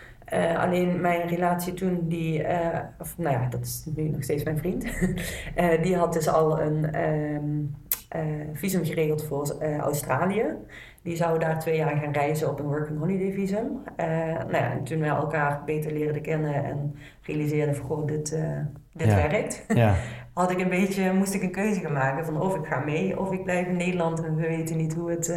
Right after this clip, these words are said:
Speaker 1: verder loopt tussen
Speaker 2: Mhm.
Speaker 1: ons. Dus na, eh, ik denk drie kwart jaar daar gewerkt te hebben en het gevoel van, "Nou, ik heb eindelijk een basis."
Speaker 2: Ja.
Speaker 1: Heb ik mijn basis weer opgezegd.
Speaker 2: Ja?
Speaker 1: <laughs> En zijn we gaan reizen door Australië.
Speaker 2: Hoe was dat om die basis weer op te zeggen?
Speaker 1: Vond ik heel lastig.
Speaker 2: Ja?
Speaker 1: Ja,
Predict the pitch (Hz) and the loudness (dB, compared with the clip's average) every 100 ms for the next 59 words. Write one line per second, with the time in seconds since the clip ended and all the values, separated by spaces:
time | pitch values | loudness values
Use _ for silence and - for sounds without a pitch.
0 | 165 165 156 147 135 131 127 - 113 107 | -2 0 2 2 2 0 -2 0 4 6
1 | 101 120 151 - - - - - - - | 6 6 4 0 -8 -12 -16 -20 -20 -20
2 | - - 208 - - 175 196 175 170 165 | -20 -2 0 0 -2 -2 0 2 2 2
3 | 160 160 - - - 180 180 175 170 160 | -2 -6 -12 -10 -2 0 0 0 -2 -2
4 | 160 175 165 - 160 156 160 151 151 175 | -4 -4 -4 0 0 2 2 2 2 0
5 | 165 160 156 151 147 143 147 151 170 165 | 0 2 2 2 0 0 -2 -4 -4 -4
6 | 160 156 165 135 120 - - - 160 156 | -2 -2 -2 0 -2 -4 -8 -2 0 2
7 | 151 143 151 190 196 247 - - 135 120 | 0 0 2 2 0 -4 -8 0 4 6
8 | 214 233 240 202 - 160 190 185 240 226 | 6 4 2 0 -2 2 4 2 0 0
9 | 226 - - 131 170 - - - - - | 0 -2 4 6 6 2 -4 -4 -4 -4
10 | - - 214 208 190 190 185 180 175 180 | 0 4 6 8 6 4 4 6 4 4
11 | 175 170 160 156 - 165 156 147 120 131 | 0 2 4 2 2 2 2 6 6 6
12 | - 143 - 135 131 123 123 117 113 123 | 6 2 4 4 6 6 6 6 6 4
13 | 120 123 120 113 117 113 101 190 233 170 | 4 4 4 6 6 6 6 4 4 4
14 | 139 - 127 - - 143 170 175 - - | 4 2 0 2 4 4 4 0 0 -4